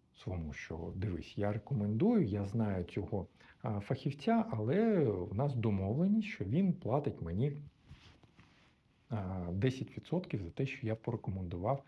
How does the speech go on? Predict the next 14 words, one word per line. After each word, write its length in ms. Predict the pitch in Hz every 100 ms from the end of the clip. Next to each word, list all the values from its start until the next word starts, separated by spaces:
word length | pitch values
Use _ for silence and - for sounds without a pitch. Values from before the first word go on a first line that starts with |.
| - - -
його». 320 | 92 76 - - _ - - - - -
Ось. 340 | - 80 - - - _ - -
Тобто 300 | - - - - -
в 100 | 110
межах 380 | 127 151 131 - 160
етики, 480 | 202 196 - 180 - -
а, 200 | - -
це 360 | - - 131 127 - 101 120
повинно 340 | 113 113 110
бути 280 | 98 131 131
максимально 920 | 117 113 - - 110 101 160 160 160 165 -
прозоро. 540 | 135 127 98 82 - - _ _ - - _ _ - _ _ _ _ - _ 147
Рухаємось 500 | 120 - 123 101 104
далі. 440 | 98 80 98